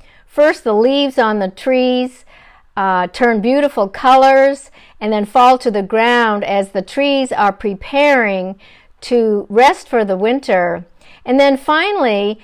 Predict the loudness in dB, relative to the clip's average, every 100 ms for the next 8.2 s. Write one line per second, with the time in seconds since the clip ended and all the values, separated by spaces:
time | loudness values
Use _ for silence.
0 | 0 2 4 2 0 0 2 2 2 2
1 | 2 0 0 -2 0 0 2 0 -2 2
2 | 4 4 4 0 -4 -4 -6 -6 -10 -6
3 | -2 0 0 -2 -4 2 2 2 -2 -4
4 | -2 -2 -2 -4 -6 -6 -4 -2 -2 -2
5 | -6 -6 -8 -14 _ _ _ _ -2 0
6 | 2 0 -2 -2 0 2 2 -2 -4 -2
7 | 2 4 4 0 0 -2 -2 -2 -2 -6
8 | -12 -20